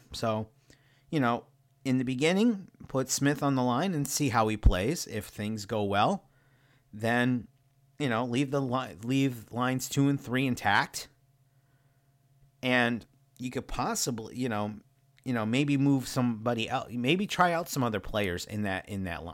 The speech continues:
in, you know, on the right side. But right now, I would actually stick with Kase, you know, on the second line and Smith on the third line.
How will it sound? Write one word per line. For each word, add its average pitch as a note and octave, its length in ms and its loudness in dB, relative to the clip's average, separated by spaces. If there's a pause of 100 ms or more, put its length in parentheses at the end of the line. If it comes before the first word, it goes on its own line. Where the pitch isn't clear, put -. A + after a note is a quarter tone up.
(140)
in, F#2+ 340 -6 (1200)
you A2+ 80 -2
know, G2+ 80 0
on G#2+ 220 0
the G2+ 80 0
right G2 240 2
side. F#2 380 0 (420)
But D#3 80 -2
right G#3+ 240 4
now, G#3 280 2
I E3 80 4
would D#3 180 0
actually F3+ 380 2
stick D#3+ 380 0
with D3+ 200 0
Kase, D#3+ 520 2 (880)
you D3+ 100 2
know, C#3 80 6
on C#3 220 4
the D#3+ 60 -2
second C#3+ 360 0
line A#2+ 400 4 (880)
and A2+ 440 4 (340)
Smith A2+ 480 0
on A2 200 -2
the G#2+ 60 -4
third A#2+ 320 0
line. D#2+ 320 -6